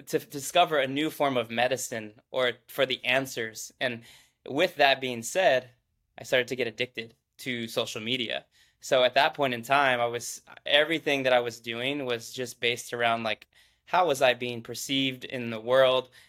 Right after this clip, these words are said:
I was totally reliant on how many likes I was getting and, and what my social media was doing. And yeah, people were like, "Oh my gosh, like, Doctor Evan, like, who is this guy? He's talking about some cool things and, like, the body heals itself and, and all this stuff," that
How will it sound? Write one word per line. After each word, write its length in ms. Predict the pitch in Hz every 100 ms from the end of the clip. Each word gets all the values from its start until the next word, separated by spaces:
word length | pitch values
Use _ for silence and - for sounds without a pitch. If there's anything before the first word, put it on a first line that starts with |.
| _
I 120 | -
was 180 | 123 117
totally 460 | - 147 143 139 131
reliant 480 | 127 113 120 123 123
on 120 | 113
how 140 | 123
many 220 | 123 117
likes 340 | 110 110 117 -
I 80 | 120
was 200 | 120 -
getting 380 | 120 120 120
and, 200 | 117 110 107 - _ -
and 440 | 120 120 117 113
what 180 | 123 131
my 100 | 127
social 380 | - 135 - 120
media 360 | 123 127 127
was 180 | 123 120
doing. 440 | - 127 131 131
And 240 | 120 113 117
yeah, 240 | 143 160 160
people 260 | 156 147
were 120 | 143 139
like, 220 | 120 117 _ _ -
"Oh 60 | 147
my 140 | 123
gosh, 300 | 131 143 120
like, 160 | 113 - _ _ _ _ _ _ -
Doctor 280 | 135 135
Evan, 300 | 131 156 143
like, 160 | 117 117
who 100 | 151
is 120 | 196
this 160 | 139 131
guy? 200 | 131 120
He's 100 | 120
talking 280 | 143 139 135
about 200 | 131 127
some 160 | 139 123
cool 220 | 151 123
things 400 | - 202 151 127
and, 140 | 131
like, 160 | 123 -
the 80 | 123
body 300 | 127 135 135
heals 260 | 170 160
itself 420 | 139 - 123 117
and, 180 | 131 127 131
and 160 | 131
all 160 | 127 131
this 200 | 127 117
stuff," 400 | - 202 151 -
that 260 | 127 120